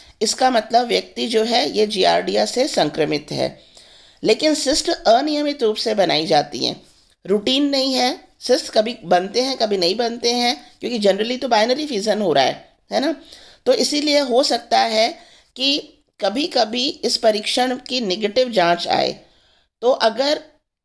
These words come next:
ऐसी शिकायत लगातार रह रही है तो दो तीन दिन तक और, यानी कंटिन्यू कुछ दिनों तक मल की जांच करानी चाहिए।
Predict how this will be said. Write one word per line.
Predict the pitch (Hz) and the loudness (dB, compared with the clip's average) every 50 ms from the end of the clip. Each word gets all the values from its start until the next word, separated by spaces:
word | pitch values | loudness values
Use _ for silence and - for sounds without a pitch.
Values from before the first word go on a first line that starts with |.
| _ - | _ -8
ऐसी | 185 202 - 285 269 | -6 -6 -6 -4 -4
शिकायत | 269 - 233 - 208 196 208 254 262 - | -4 -4 -4 0 0 2 2 0 0 0
लगातार | 175 156 160 170 170 185 - - - 240 240 | 0 0 2 2 0 0 0 -2 -2 -2 -2
रह | 247 240 233 233 | 0 0 0 2
रही | 233 240 247 247 | 2 2 0 2
है | 240 233 254 349 - - - - - - _ _ | 0 0 0 -2 -6 -12 -20 -20 -20 -20 _ _
तो | - 277 262 | -8 -4 0
दो | 208 214 214 247 | 2 4 4 4
तीन | 254 - 320 320 311 285 226 | 2 2 0 -2 -2 -2 -2
दिन | 226 226 226 233 233 | -2 -2 -2 -2 -2
तक | - 247 262 254 - - - | 0 0 -2 -2 -4 -4 0
और, | 190 202 196 180 - - - - _ - | 2 4 4 4 4 0 -6 -16 _ -4
यानी | 180 185 247 269 | -2 -2 -2 -2
कंटिन्यू | 269 - 233 220 233 220 269 294 320 320 311 | -2 0 0 0 0 0 -2 0 0 0 0
कुछ | 302 311 262 254 - | 0 -2 -6 -6 -4
दिनों | 233 220 214 214 - - | -6 -4 0 0 0 0
तक | 214 262 254 247 | 0 -2 -2 0
मल | 196 185 185 190 | 2 2 2 2
की | 190 226 226 214 | 0 -4 -6 0
जांच | 208 185 170 220 285 285 - - - - | 2 2 2 2 0 -2 -4 -6 -2 0
करानी | 208 190 170 151 156 165 170 | 0 2 2 2 0 0 0
चाहिए। | 170 170 143 123 127 127 117 123 - - | 0 0 0 0 0 -2 -4 -4 -6 -8